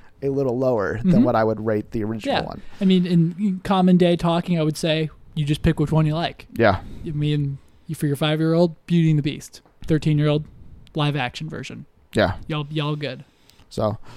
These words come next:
Speaker 1: uh, that's all I have for
Speaker 2: That's
Speaker 1: it.
Speaker 2: all I have.
Speaker 1: Um, so, uh, we'll be back next week with a review of Power Rangers.
Speaker 2: Yes,
Speaker 1: Um,
Speaker 2: sir.
Speaker 1: maybe we'll do a mini review of Life if we both see it as well, but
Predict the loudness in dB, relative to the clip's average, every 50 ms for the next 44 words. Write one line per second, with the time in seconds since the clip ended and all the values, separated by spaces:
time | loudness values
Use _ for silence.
0 | -20 -14 -6 -2 0 2 4 4 4 4 2 0 -2 _ _ _ _ _ _ _
1 | _ -8 -4 0 0 4 4 6 6 8 8 8 8 8 6 6 6 4 4 2
2 | 0 0 2 2 4 4 4 4 2 0 0 -2 -4 -6 -6 -10 -12 -12 -8 -4
3 | -2 0 0 2 2 0 0 -2 -2 2 4 6 6 6 6 4 0 _ _ -20
4 | -12 _ -2 0 2 4 4 4 6 6 6 6 6 6 4 6 6 6 4 2
5 | 0 0 0 0 0 -2 -4 -2 2 2 2 2 0 -2 -6 -8 -8 -8 -10 -8
6 | 0 2 2 2 4 4 4 6 6 6 4 4 2 0 2 4 6 6 4 4
7 | 2 2 2 2 2 6 6 6 6 6 2 2 2 2 2 2 2 2 2 2
8 | 2 0 0 0 -2 -6 -10 -14 -10 -6 -4 -4 -2 -2 -2 0 2 4 4 4
9 | 2 2 -2 -6 -8 -6 -2 0 2 2 2 4 4 2 4 4 2 4 4 2
10 | 2 2 2 0 0 0 -2 -2 -2 -2 -2 0 0 -2 -2 -6 -8 -10 -8 -4
11 | -2 -2 -2 -2 -4 -2 -2 -2 -2 -2 -2 -2 0 2 2 4 4 2 2 2
12 | 2 2 2 -2